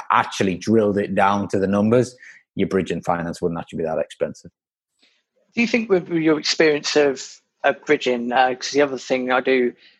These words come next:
Speaker 2: sort of hear from various people is, you know, bridging sort of painted to be this sort of relatively quick, relatively easy finance. And then when people start applying for it, it's always, you know, question after question after question after delay after delay after delay. Do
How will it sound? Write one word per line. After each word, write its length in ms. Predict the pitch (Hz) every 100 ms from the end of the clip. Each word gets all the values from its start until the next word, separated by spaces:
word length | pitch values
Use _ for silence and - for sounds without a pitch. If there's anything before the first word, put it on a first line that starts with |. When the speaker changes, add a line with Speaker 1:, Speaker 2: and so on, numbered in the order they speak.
| _
Speaker 2:
sort 220 | - 147
of 120 | 135 -
hear 220 | 147 131
from 240 | - 127 120
various 260 | 127 117
people 380 | - 139 131 123
is, 280 | 120 113 - - - _
you 80 | 120
know, 80 | 113
bridging 340 | 147 135 131 123
sort 220 | - 139
of 80 | -
painted 360 | - 147 131 -
to 40 | 123
be 200 | 131 123
this 120 | 117
sort 260 | - 120 120
of 160 | 110 - _ _ _ -
relatively 540 | 135 143 143 139 123 123
quick, 260 | - 143 131
relatively 460 | 127 123 123 123
easy 260 | 131 120 120
finance. 520 | - 135 117 110 -
And 60 | 131
then 100 | 135
when 120 | 151
people 220 | 185 185
start 240 | - -
applying 280 | - 160 139
for 180 | - 113
it, 140 | 123 - _ _ -
it's 120 | 127 143
always, 420 | 131 123 117 -
you 120 | 139
know, 80 | 117
question 400 | - 147 - 120
after 160 | 98 -
question 340 | 156 - 123
after 160 | 107 -
question 360 | 156 143 -
after 180 | 127 - -
delay 280 | 120 143 139
after 280 | 117 120
delay 240 | 113 127 123
after 240 | 120 - -
delay. 180 | 135
Do 60 | 123